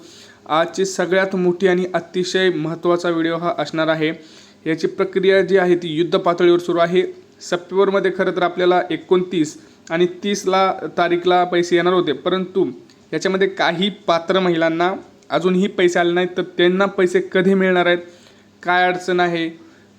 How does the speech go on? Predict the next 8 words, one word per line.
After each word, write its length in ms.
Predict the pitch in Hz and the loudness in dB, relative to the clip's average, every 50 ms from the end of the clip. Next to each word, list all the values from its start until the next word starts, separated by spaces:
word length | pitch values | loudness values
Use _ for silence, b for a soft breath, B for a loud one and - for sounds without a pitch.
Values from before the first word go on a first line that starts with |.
| _ _ | _ _
कशामुळं, 540 | - 185 180 185 208 196 196 196 202 202 196 | -2 -2 0 0 0 -2 0 0 2 2 2
अ, 340 | 180 - 175 180 175 175 175 | 2 2 2 2 4 4 4
हे 140 | 175 185 180 | 4 4 4
महत्त्वाचं 380 | 180 180 175 175 175 175 165 | 2 2 0 0 0 0 0
झालेलं 280 | 170 175 175 175 175 170 | 0 0 2 2 2 2
आहे, 160 | 165 170 175 | 2 2 2
असे 240 | 170 170 170 185 185 | 0 2 2 0 0
चार 280 | 180 185 202 185 185 | 0 0 0 0 0